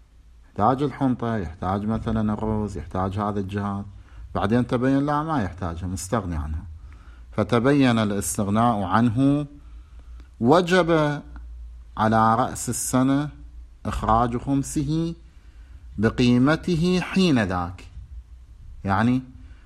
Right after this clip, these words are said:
بقيمته حين حلول رأس السنة، اللي نعبر عنها بالقيمة الفعلية، مو بقيمة الشراء، بقيمته الفعلية. والأحوط استحبابا مع نزول قيمته عن رأس المال،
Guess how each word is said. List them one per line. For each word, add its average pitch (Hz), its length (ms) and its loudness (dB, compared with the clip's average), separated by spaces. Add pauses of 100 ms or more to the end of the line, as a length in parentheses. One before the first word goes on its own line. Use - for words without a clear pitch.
(140)
بقيمته 151 920 2
حين 180 880 2
حلول 135 920 2
رأس 104 300 -4
السنة، 87 480 -4 (640)
اللي 98 160 0
نعبر 107 340 0
عنها 120 260 0
بالقيمة 117 440 0
الفعلية، 80 560 -6 (840)
مو 120 140 4
بقيمة 160 440 2
الشراء، 101 500 -2 (220)
بقيمته 101 540 -2
الفعلية. - 500 -10 (1800)
والأحوط 170 540 4
استحبابا 101 680 2
مع 107 300 6
نزول 113 720 4
قيمته 113 920 2
عن 107 160 6
رأس 110 340 2
المال، 156 720 4